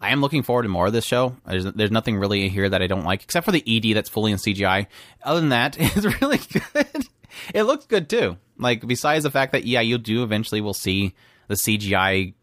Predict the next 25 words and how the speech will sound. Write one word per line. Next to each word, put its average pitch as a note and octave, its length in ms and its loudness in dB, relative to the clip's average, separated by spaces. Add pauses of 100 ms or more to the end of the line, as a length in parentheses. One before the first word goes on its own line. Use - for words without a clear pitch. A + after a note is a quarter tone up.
(180)
characters G2 340 0
fighting F#2 260 -2
each G2+ 160 -6
other. A#2 300 0 (340)
Um, F2+ 300 0
for - 80 0
the B2+ 80 4
most A2+ 240 2
part, F2+ 240 2
it, E2+ 100 -4 (120)
it F#2+ 100 -4
looks A2 240 -6
really G2+ 160 -4
solid. E2 440 -4
I'm, F2+ 140 -4
I'm F#2 200 -4
kind D3 120 -2
of D3 80 -4
surprised, - 600 -2 (180)
um, F2+ 300 -2
how G2+ 180 0
good F#2 180 -4
it - 100 -4
looks. - 280 -10
So, D2+ 240 -4